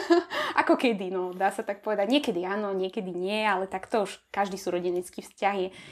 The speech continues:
niečím špecifický, ale teda bolo to naozaj super. Akože, eh, so súrodencami mám veľmi dobrý vzťah, sme, veľmi sme si blízki a som za to veľmi vďačná.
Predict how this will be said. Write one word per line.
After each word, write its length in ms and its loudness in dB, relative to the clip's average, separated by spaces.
niečím 240 4
špecifický, 800 -2
ale 260 -2
teda 440 0
bolo 240 2
to 100 -4
naozaj 380 -2
super. 540 -6
Akože, 480 -2
eh, 800 -4
so 160 -2
súrodencami 420 2
mám 200 -2
veľmi 240 -2
dobrý 260 -6
vzťah, 320 -2
sme, 160 -6
veľmi 280 0
sme 120 -6
si 100 -8
blízki 480 -2
a 80 -2
som 140 -8
za 80 -8
to 80 -20
veľmi 260 -4
vďačná. 520 -2